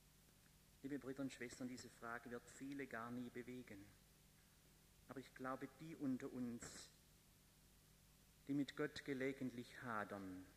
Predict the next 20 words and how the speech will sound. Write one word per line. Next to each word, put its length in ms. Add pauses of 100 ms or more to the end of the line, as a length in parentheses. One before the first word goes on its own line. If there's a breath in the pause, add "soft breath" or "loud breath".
(960)
die 80
daran 400
zweifeln, 840 (400)
ob 120
er 100
wirklich 420
existiert 760
für 180
mich, 400 (880)
ob 120
er 100
wirklich 420
seine 340
Hand 440
im 100
Spiel 540
hat 340 (600)
in 120
meinem 380
Leben. 360